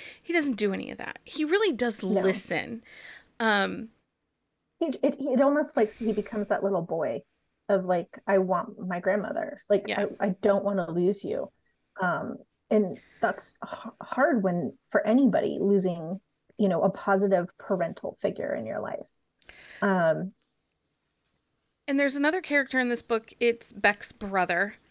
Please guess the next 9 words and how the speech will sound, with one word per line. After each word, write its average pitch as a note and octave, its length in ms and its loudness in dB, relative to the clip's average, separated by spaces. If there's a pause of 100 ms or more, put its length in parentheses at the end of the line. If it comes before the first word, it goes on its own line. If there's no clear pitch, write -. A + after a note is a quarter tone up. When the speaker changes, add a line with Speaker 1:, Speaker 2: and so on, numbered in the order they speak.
(240)
Speaker 1:
who's C#4+ 160 -10
kind C4+ 220 0
of C4+ 80 0
the C4+ 40 -4
comedic B3+ 520 2
Speaker 2:
<laughs> - 0 -
Speaker 1:
relief, A#3 500 2
the C#4 80 -2
goofball. G#3 960 -2